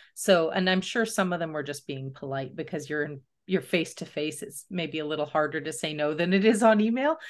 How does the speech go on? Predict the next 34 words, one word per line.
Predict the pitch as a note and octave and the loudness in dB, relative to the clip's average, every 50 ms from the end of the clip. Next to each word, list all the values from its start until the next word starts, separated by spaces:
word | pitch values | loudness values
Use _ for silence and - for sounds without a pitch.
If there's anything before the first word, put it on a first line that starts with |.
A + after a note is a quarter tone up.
| - - - - - - _ | -18 -18 -18 -20 -20 0 _
But, | G#3+ G3 F#3 - - - - - | 6 6 6 4 2 -4 0 2
um, | G3 F#3 F3+ F3 F3 F3 - - | 2 2 2 0 -2 -2 2 4
I | G3 G#3 | 6 8
ended | G#3+ A3 A#3+ C#4+ D4 C#4+ | 8 6 6 4 4 2
up | C4+ C4+ | 2 4
getting | - G#3 F#3+ G3 G3 F#3+ | 2 2 4 4 2 0
three | - - - A3 G3+ | -2 -4 -2 0 2
offers, | F#3 F3 F#3+ - - - - - - - - - - _ _ _ _ _ _ _ _ - | 4 2 2 0 -2 -4 -4 -4 -6 -8 -14 -16 -18 _ _ _ _ _ _ _ _ -2
um, | F#3 E3 D#3+ D#3 D3+ D3 C#3+ | -2 0 0 -2 -4 -8 -10
from | - - F3 D#3+ D#3 | -6 -6 -4 -4 -2
that | D3+ D3 - - | -4 -6 -6 -6
Pitch | - - - - - - | -10 -12 -12 -12 -10 -6
Fest. | - C#3+ - - - - - - _ C#4 A#3 A#3 - - _ _ _ _ _ - | -4 -4 -4 -6 -8 -12 -14 -14 _ -18 -18 -18 -20 -20 _ _ _ _ _ -4
And, | F3 E3+ E3 E3 E3 D#3+ D#3+ C#3+ - | -2 -2 0 -2 -2 -4 -6 -4 -2
uh, | F3 D#3+ D#3+ D#3 D3+ D3+ - | -2 0 0 0 0 -2 -4
and | - E3+ E3 | -4 -6 -6
then | E3+ E3 E3+ | -4 -4 -4
I | E3 | -2
had | E3 E3 D#3 D3+ | -2 -2 -2 -2
a | D3 - | -4 -4
delightful | - D#3 D3+ D#3 D3+ - - - E3+ D#3 | -4 -2 0 0 -2 -2 -4 -6 -6 -6
decision | C#3 D3+ D3+ D3 - - D#3 D3+ C#3+ D#3 D#3 D#3+ | -4 -6 -6 -6 -6 -6 -6 -4 -6 -8 -8 -8
to | C#3 - F3+ | -8 -8 -4
make | D#3 D3 C#3+ C#3 C#3+ | -4 -2 -4 -4 -6
about | D3 C3+ C#3+ C#3+ C#3 - | -8 -6 -6 -6 -6 -6
which | - D3+ - - - - - | -8 -10 -10 -10 -12 -12 -8
way | D#3+ D3+ D3 | -6 -6 -6
to | C#3 C#3+ | -6 -6
go. | C#3 D3 D3+ C#3+ C3+ C3+ C#3 - - - - - _ _ _ _ _ _ - | -4 -2 0 0 0 -2 -6 -10 -18 -20 -20 -20 _ _ _ _ _ _ -4
Um, | E3 D#3+ D#3 D3+ D3 D3 D#3 D#3+ D#3+ - _ _ _ _ - | -4 -4 -4 -6 -8 -10 -14 -16 -16 -20 _ _ _ _ -8
and, | F#3+ F3+ F3 F3 F3 F3 F3 E3+ - | -6 -4 -4 -4 -6 -6 -8 -6 -4
uh, | F3 E3+ E3+ E3 E3 E3 E3+ F3+ - _ _ _ - F3 - | -2 -2 0 0 -2 -4 -8 -12 -20 _ _ _ -20 -4 0
but, | F#3 E3+ E3 - - - - | 0 0 0 -2 -6 -4 0
uh, | F3+ E3+ D#3+ | 0 0 2